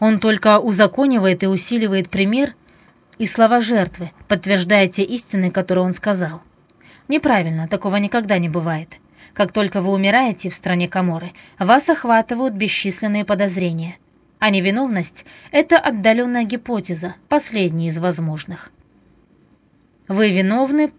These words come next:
пока не будет доказана невиновность. В стране Каморры теория современных прав перевернута с ног на голову. Внимание сми настолько ограничено,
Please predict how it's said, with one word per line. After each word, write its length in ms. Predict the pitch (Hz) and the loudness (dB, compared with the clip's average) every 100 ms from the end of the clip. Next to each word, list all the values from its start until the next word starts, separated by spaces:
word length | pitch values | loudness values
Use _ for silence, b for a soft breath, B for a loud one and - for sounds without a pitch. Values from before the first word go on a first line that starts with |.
| _ | _
пока 240 | 226 208 | 0 2
не 120 | 196 | 0
будет 280 | 180 208 214 | 0 -2 0
доказана 540 | 185 185 190 185 190 185 | 0 0 0 0 -2 -2
невиновность. 800 | 180 185 170 160 170 - - - _ _ B B B B | -2 -2 -4 -6 -10 -12 -20 -20 _ _ B B B B
В 60 | - | -8
стране 340 | 220 220 226 | 0 2 2
Каморры 500 | 226 214 277 277 196 | 2 0 2 2 0
теория 480 | 180 214 208 190 180 | -2 -4 -2 0 -2
современных 680 | - 185 196 190 180 170 - | -2 -2 0 0 -2 -4 0
прав 280 | 226 269 | 0 0
перевернута 680 | - 254 240 202 208 214 214 | -2 -4 -2 -4 -4 -6 -6
с 100 | - | -8
ног 200 | 202 185 | -8 -6
на 200 | 190 180 | -4 -4
голову. 340 | 160 170 165 196 _ b b - | -4 -6 -8 -14 _ b b -10
Внимание 540 | 185 214 208 196 196 | -2 0 2 2 0
сми 300 | 180 208 240 | -2 -4 -2
настолько 520 | 214 185 - 196 180 | -2 -4 -4 -6 -2
ограничено, 680 | 180 180 185 254 - 185 151 | -2 0 0 -2 -6 -6 -6